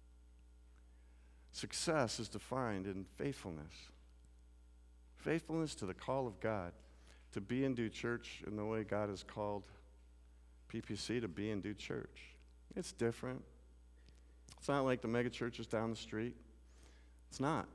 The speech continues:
You know, we live in the shadows of the second fastest growing church in the United States. If you define success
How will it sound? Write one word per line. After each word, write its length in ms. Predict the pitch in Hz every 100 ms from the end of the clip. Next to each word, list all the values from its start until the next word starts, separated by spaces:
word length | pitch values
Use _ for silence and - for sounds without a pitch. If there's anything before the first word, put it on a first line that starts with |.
| -
You 140 | 127
know, 100 | 123
we 120 | 123
live 180 | 143 135
in 80 | 117
the 80 | 104
shadows 500 | - 127 139 131 107
of 80 | 95
the 60 |
second 400 | - 147 147 127 -
fastest 480 | 127 135 - 113 -
growing 340 | 120 127 123
church 380 | 120 127 127 -
in 60 | 117
the 60 |
United 320 | 117 120 110
States. 420 | - 139 131 - - -
If 120 | 135 131
you 80 |
define 540 | 117 110 - 151 156 147
success 840 | - 107 - - 147 104 110 -